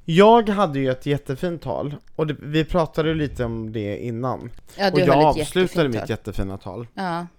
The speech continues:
Speaker 1: med min sång.
Speaker 2: Mm.
Speaker 1: Och jag skulle faktiskt vilja, eh, tillägna fyra minuter i podden här nu, eh, till Henrik genom att spela upp den sången. Så den här sången jag, eh,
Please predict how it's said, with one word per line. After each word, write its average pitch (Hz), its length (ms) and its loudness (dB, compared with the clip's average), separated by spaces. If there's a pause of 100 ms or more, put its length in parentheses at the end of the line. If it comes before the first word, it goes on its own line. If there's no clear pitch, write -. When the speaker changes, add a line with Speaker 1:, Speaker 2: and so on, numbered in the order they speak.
(300)
Speaker 1:
med 107 540 -2
min 104 360 -6
sång. 135 640 -2
Speaker 2:
Mm. 165 280 -6 (340)
Speaker 1:
Och 143 220 -4
jag 143 260 2
skulle 165 300 -2
faktiskt - 520 -2
vilja, 117 640 0 (100)
eh, 107 440 -2 (400)
tillägna 135 760 0 (540)
fyra 120 300 2
minuter 139 440 2
i 90 60 -6
podden 120 340 6
här 107 120 0
nu, 104 200 -4 (540)
eh, 123 300 0
till 120 300 2
Henrik 151 580 0
genom 143 360 0
att 120 220 -2
spela 135 320 8
upp 185 180 10
den 107 180 4
sången. - 380 2 (480)
Så 170 440 4 (260)
den 185 220 6
här 220 120 10
sången 196 300 6
jag, 131 380 8 (160)
eh, 131 100 -4